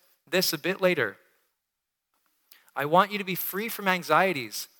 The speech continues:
The unmarried man is anxious about the things of the Lord, how to please the Lord."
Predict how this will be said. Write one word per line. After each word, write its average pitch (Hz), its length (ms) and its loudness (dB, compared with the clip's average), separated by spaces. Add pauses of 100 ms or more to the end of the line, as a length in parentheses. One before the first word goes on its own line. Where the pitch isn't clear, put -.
(580)
The 165 180 -6
unmarried 208 560 4
man 151 280 0
is 160 220 -6
anxious 160 320 -6
about 151 260 0
the 156 80 -18
things 170 360 -10
of - 100 -16
the 160 160 -10
Lord, 175 320 0
how 180 140 2
to 190 80 0
please 214 440 -14
the 202 100 -6
Lord." 180 500 0